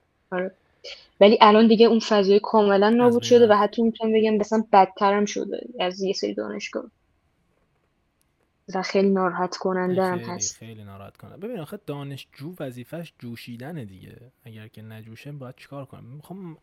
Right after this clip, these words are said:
Speaker 2: ببین، قضیه همینه دیگه. قضیه همینه که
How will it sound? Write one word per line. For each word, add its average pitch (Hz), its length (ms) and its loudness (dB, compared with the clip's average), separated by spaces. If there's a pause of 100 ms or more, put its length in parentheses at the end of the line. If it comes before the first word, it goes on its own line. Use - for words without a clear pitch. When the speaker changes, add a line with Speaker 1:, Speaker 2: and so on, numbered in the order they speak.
(380)
Speaker 2:
ببین، 240 260 -12 (1160)
قضیه 165 380 -8
همینه 196 380 -12
دیگه. 113 180 -14
قضیه 123 260 -14
همینه 180 240 -12
که 180 120 -14